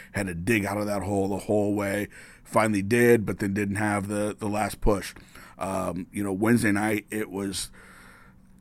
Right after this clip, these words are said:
kind of a combination of the first five minutes of the game and the last five minutes of the game, if you put that together in a quarter, where it started down fifteen to five, but it was seventeen ten at the end of the first,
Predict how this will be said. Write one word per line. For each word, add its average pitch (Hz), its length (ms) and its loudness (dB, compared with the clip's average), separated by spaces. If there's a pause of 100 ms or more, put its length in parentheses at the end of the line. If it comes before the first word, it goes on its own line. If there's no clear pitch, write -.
kind 175 220 6
of 107 60 2
a 104 40 -6
combination 117 580 6
of 101 60 -2
the 92 60 -4
first 131 420 6
five 127 300 6
minutes 120 260 4
of 123 40 4
the 117 60 6
game 120 300 6
and 107 80 2
the 107 60 -4
last 131 440 2
five 107 200 0
minutes 101 260 -4
of 104 60 -8
the 95 60 -6
game, 104 240 -2
if 98 120 -6
you - 80 -6
put 104 200 4
that 104 140 -2
together 107 300 -4
in 104 60 -6
a 95 60 -8
quarter, 113 380 2
where 98 140 -2
it 92 60 -6
started 110 420 2
down 110 400 4 (340)
fifteen 143 440 6
to 143 80 2
five, 113 360 2
but 151 120 -2
it 151 80 2
was 156 120 -2
seventeen 127 600 4
ten 110 280 -2
at 107 120 -6
the 113 100 -2
end 107 80 -2
of 104 80 -4
the 104 80 -6
first, 110 400 -6